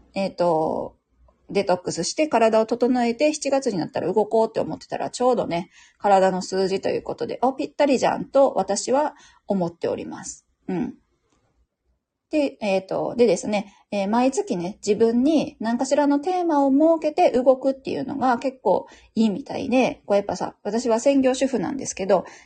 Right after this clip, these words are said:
やっぱダラダラ動きがちというか、こう、なんていうの、毎日のタスクをこなすことって主婦めっちゃ得意じゃないですか。だけど、こう、目標ってなると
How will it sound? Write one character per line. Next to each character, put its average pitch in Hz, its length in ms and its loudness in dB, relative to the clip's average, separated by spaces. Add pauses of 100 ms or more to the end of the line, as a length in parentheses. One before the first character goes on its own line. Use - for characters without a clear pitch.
や 196 80 -6
っ - 20 -6
ぱ 196 80 0
ダ 190 160 0
ラ 208 120 4
ダ 320 100 6
ラ 214 260 4
動 226 220 4
き 226 120 -2
が 208 120 0
ち 208 160 -6
と - 80 -10
い - 80 -6
う 156 60 -8
か、 - 260 -2 (420)
こ 196 280 4
う、 190 40 0
な 185 140 0
ん 202 80 -6
て 196 80 -2
い - 20 -4
う - 60 -8
の、 - 100 -10
毎 262 320 4
日 403 300 0
の 190 80 0
タ 214 160 -6
ス - 120 -10
ク 208 120 2
を 202 80 0
こ 254 120 -4
な 233 120 0
す 240 100 -10
こ 226 120 0
と 190 100 -4
っ 175 80 -6
て 185 80 -10
主 233 160 -6
婦 202 100 -4
め 170 120 -4
っ 170 40 -8
ち - 100 -10
ゃ 214 60 -6
得 - 240 -8
意 160 80 -2
じ - 80 -8
ゃ - 60 -8
な - 80 -12
い - 60 -14
で 180 100 -10
す - 80 -16
か。 - 260 -4
だ 320 120 -4
け 285 120 -2
ど、 240 340 2 (760)
こ 220 80 -4
う、 - 20 -2
目 311 320 6
標 415 220 4
っ 403 60 -2
て 226 100 -4
な 170 120 0
る 147 140 -6
と - 260 -2